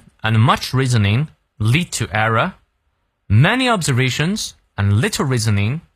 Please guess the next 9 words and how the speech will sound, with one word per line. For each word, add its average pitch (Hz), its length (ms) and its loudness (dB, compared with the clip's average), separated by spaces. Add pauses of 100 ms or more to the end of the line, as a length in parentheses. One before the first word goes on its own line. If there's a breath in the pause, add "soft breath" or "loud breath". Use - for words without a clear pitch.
(120)
to 131 120 -4
truth. - 560 -2 (920)
再 113 140 0
来 98 140 2
一 92 40 0
遍。 101 200 0 (1000)
A 104 140 2
few 151 340 0
observation 180 840 0